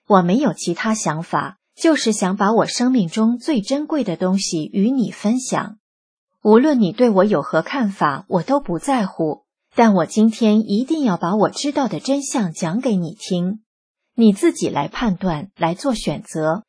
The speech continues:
没有任何强求。”我讲了天安门自焚真相，讲到疫情，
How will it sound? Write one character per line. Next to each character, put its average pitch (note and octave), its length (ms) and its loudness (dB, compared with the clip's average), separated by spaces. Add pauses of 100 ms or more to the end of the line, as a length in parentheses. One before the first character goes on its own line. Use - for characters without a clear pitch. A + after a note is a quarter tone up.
(140)
没 G#3+ 180 4
有 C#4 120 2
任 C#4+ 220 0
何 F#3+ 200 -2
强 F3 320 -6
求。” D#3 480 -4 (880)
我 G3 140 6
讲 F#3 280 0
了 E3 120 4
天 B3+ 240 0
安 C4 100 0
门 F3 200 0
自 A#3 220 0
焚 D3+ 200 -6
真 B3 240 -2
相， F#3+ 400 -4 (240)
讲 E3 220 0
到 F#3+ 180 -2
疫 D4 180 -4
情， F3 560 -6